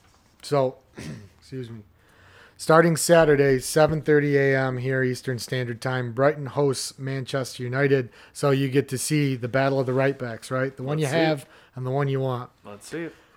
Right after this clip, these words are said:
Speaker 1: Crystal Palace hosts Everton at ten. West Brom hosts Chelsea at, uh, twelve thirty. And Burnley hosts Sou-, hosts Southampton at three P M. Sunday has Sheffield welcoming Leeds at seven A M.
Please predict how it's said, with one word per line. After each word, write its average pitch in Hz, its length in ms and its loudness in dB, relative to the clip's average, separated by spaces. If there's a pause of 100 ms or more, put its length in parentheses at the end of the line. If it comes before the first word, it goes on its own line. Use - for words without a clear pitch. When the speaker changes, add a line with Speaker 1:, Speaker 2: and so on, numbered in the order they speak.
(260)
Speaker 1:
Crystal 185 340 6
Palace 156 520 4
hosts 156 320 0
Everton 165 520 2
at 143 160 -6
ten. 170 500 2 (200)
West 156 340 -2
Brom 151 360 2
hosts 135 400 -6
Chelsea 143 600 -4
at, 139 300 -12 (320)
uh, 120 240 -10
twelve 135 300 -6
thirty. 143 400 6 (300)
And 120 140 -8
Burnley 147 300 2
hosts 135 320 0
Sou-, 139 260 -2 (100)
hosts 151 300 -2
Southampton 143 560 0
at 127 160 -12
three 135 180 -6
P 127 180 -10
M. 113 220 -12 (840)
Sunday 156 400 4
has 135 440 0
Sheffield 151 840 -2
welcoming 135 600 -4
Leeds 147 400 0
at 135 140 -10
seven 139 280 0
A 127 60 -4
M. 170 400 0